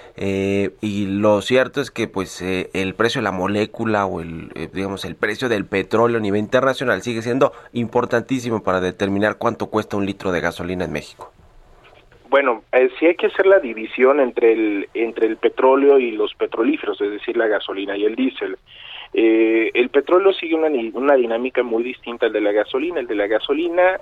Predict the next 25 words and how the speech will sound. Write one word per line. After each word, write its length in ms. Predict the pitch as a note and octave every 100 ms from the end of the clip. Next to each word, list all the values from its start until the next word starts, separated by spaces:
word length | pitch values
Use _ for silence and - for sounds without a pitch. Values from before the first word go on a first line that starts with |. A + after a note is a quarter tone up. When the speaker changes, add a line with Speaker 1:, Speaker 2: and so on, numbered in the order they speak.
| -
Speaker 2:
eh, 320 | C#3 B2+ A#2
y 140 | A2+ A#2+
el 100 | A2+
diésel, 420 | D3 D#3 D3+ D#3 C#3+ G#2
nosotros 480 | A#2 A2+ C#3 - D3
nos 160 | B2+ A2+
vamos 300 | B2 C3+ C#3
a 80 | B2
enfocar 500 | A2 A2+ A2+ B2+ C3+
en 140 | A#2+
lo 100 | A2+
que 160 | G#2 B2+
es 140 | A#2+
la 140 | A#2+ G#2+
oferta, 480 | - C3 - - B2
la 160 | F#2+
demanda, 520 | F#2+ G2+ B2+ C3+ C3+ - - - - -
y 120 | B2+
como 280 | C3 B2 B2
bien 220 | C#3 F3
tú 140 | G3
lo 100 | F#3
mencionaste 580 | F3 B2+ - B2 C#3+ -
al 80 | D#3+
inicio, 540 | D#3 D#3+ D3+ C#3+ E3